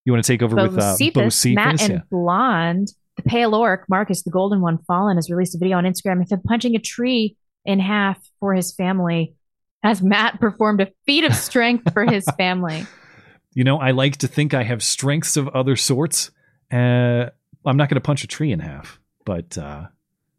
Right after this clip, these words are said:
Speaker 1: I'll do what I can in other ways. This is real? He punched a tree.
Speaker 2: I don't know.
Speaker 1: How, how thick is
Speaker 2: He's
Speaker 1: this
Speaker 2: pretty
Speaker 1: tree?
Speaker 2: buff, so I
Speaker 1: Like, what are we
Speaker 2: believe it.
Speaker 1: talking
Speaker 2: Um,
Speaker 1: about?
Speaker 2: I don't know.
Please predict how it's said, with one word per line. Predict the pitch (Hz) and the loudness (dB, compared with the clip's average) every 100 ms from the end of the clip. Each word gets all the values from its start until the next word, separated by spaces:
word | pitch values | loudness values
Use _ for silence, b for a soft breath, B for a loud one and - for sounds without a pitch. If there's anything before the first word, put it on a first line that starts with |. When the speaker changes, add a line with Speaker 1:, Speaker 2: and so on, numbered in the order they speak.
| _ _ - | _ _ -4
Speaker 1:
I'll | 123 | -2
do | 123 165 | 2 2
what | 165 | 2
I | 143 | 0
can | - 131 131 | 0 0 0
in | 113 | 0
other | 110 110 | -2 -2
ways. | 98 92 82 | -2 -4 -4
This | 170 151 175 | -2 0 0
is | 165 127 | 0 0
real? | 180 240 233 | 0 0 0
He | 139 | 0
punched | - - 180 - - b b b b b | 0 0 0 -2 -8 b b b b b
a | 127 | -4
tree. | - - 156 | -2 0 0
Speaker 2:
I | 143 | 0
don't | - | -2
know. | 180 | -4
Speaker 1:
How, | 180 190 | -2 -2
how | 151 180 | 0 -2
thick | - 190 160 | 0 -2 0
is | 123 | 0
Speaker 2:
He's | |
Speaker 1:
this | 117 | -2
Speaker 2:
pretty | - 233 | 0 0
Speaker 1:
tree? | 240 | 0
Speaker 2:
buff, | - | 0
so | 214 | -2
I | 196 | 0
Speaker 1:
Like, | 135 | 2
what | |
are | 147 | 2
we | 143 | 2
Speaker 2:
believe | |
it. | |
Speaker 1:
talking | 143 135 196 | 2 2 2
Speaker 2:
Um, | 175 | 0
Speaker 1:
about? | 175 185 _ _ _ - | -4 -8 _ _ _ -10
Speaker 2:
I | |
don't | |
know. | 262 | -6